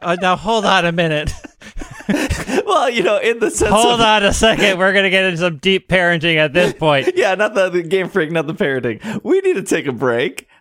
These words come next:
Speaker 2: We'll, we'll take one more break here. Um, and then, uh, I don't think we'll spend a lot of time on the Ash stuff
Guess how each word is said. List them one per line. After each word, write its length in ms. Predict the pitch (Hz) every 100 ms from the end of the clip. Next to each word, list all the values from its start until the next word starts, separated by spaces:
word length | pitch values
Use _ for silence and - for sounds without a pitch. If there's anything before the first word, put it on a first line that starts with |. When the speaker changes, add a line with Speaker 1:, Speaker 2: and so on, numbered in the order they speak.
| -
Speaker 2:
We'll, 220 | 151 160
we'll 80 | 165
take 240 | 320 175
one 200 | 175 165
more 140 | 165 147
break 360 | 123 117 117
here. 280 | 139 120 160 - 151 -
Um, 380 | 135 135 123 -
and 160 | 131 139
then, 440 | 135 135 135 123 -
uh, 300 | 120 110 - - - _ _ _ _ _ _ _
I 80 | 151
don't 140 | 214
think 120 | 233 226
we'll 100 | 214
spend 220 | 214 185
a 40 |
lot 160 | 160 156
of 60 | 143
time 200 | 135 113
on 80 |
the 120 | 101 76
Ash 220 | 65 -
stuff 380 | - - -